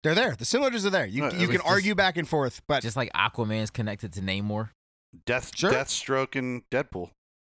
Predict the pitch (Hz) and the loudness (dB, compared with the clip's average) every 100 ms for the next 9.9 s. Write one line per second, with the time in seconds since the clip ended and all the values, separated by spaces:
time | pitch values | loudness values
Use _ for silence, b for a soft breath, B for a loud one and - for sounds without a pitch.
0 | - 98 139 _ _ _ _ _ 147 147 | -8 -8 -8 _ _ _ _ _ 0 2
1 | 147 151 151 135 - 147 135 127 127 127 | 4 2 2 0 2 2 2 2 2 2
2 | 120 123 120 113 160 156 156 143 131 - | 2 0 0 0 2 2 4 2 -2 -8
3 | - 147 139 135 135 - 123 160 - 117 | -6 -2 0 -2 -6 -8 -8 -8 -12 -8
4 | 139 151 139 135 131 131 117 127 127 113 | 0 2 4 0 2 0 0 0 0 -2
5 | 107 127 101 101 92 107 - 131 117 113 | -2 -4 -4 -6 -6 -6 0 0 0 -6
6 | 98 - - _ _ b b b 143 185 | -8 -10 -10 _ _ b b b 4 6
7 | 208 202 180 160 151 135 123 107 - - | 6 6 6 4 2 2 2 2 2 0
8 | 120 123 202 202 208 214 196 196 180 151 | 2 2 4 4 6 4 4 4 2 2
9 | 120 143 101 123 110 104 - - _ | 2 2 2 0 0 0 0 -2 _